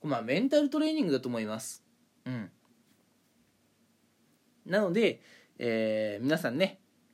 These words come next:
この非常に厳しいね、まあ、世の中、えー、会社とか社会とかね、非常にまあ、辛いことも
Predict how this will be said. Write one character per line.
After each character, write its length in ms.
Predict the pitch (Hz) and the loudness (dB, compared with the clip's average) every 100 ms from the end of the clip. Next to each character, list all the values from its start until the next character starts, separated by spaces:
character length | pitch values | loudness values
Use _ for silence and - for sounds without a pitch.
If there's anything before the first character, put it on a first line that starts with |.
| _ | _
こ 80 | - | -6
の 200 | 151 135 - _ _ _ _ _ | -4 -4 -6 _ _ _ _ _
非 140 | - 175 | -2 2
常 60 | |
に 80 | 175 | 2
厳 220 | 170 180 | 2 0
し 140 | 185 208 | 0 0
い 40 | |
ね、 140 | 165 165 | 0 0
ま 80 | 131 | 0
あ、 20 | |
世 160 | 120 | 2
の 80 | 143 | 4
中、 320 | 190 131 123 - - | 4 2 -4 -8 -4
え 80 | 131 | -4
ー、 40 | |
会 300 | 131 147 147 | 2 4 4
社 160 | - 143 | 2 2
と 100 | 143 | 2
か 220 | 123 113 | -2 0
社 160 | 175 | 0
会 160 | 165 135 | 2 2
と 80 | 117 | 0
か 80 | 139 | -2
ね、 180 | 175 - _ _ _ - | -2 -8 _ _ _ -2
非 100 | 185 | 4
常 80 | 165 | 6
に 120 | 170 | 6
ま 180 | 165 135 | 4 4
あ、 120 | 120 - | 2 4
辛 200 | 175 233 | 6 6
い 40 | |
こ 100 | 262 | 6
と 100 | 277 | 4
も 160 | 202 | 2